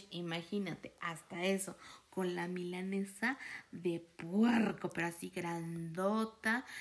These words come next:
De ahí también ya la han modernizado porque le han puesto sus papas, así, pero bastantes, ya sea de las frituras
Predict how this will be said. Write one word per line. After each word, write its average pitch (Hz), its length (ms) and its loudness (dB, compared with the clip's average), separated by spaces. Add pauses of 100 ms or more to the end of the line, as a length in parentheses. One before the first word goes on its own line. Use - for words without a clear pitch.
(200)
De 165 120 -2
ahí 185 140 2
también 185 340 -2
ya 180 140 -2
la 180 120 0
han 180 120 -2
modernizado 175 680 -2
porque 208 260 -6
le 165 80 -4
han 165 120 -4
puesto 160 360 -8 (280)
sus - 360 -8
papas, 175 720 -4
así, 160 280 -8
pero 160 200 -6
bastantes, 175 840 -6 (280)
ya 175 280 -2
sea 180 260 -2
de 175 120 -4
las - 280 -4
frituras 175 840 -4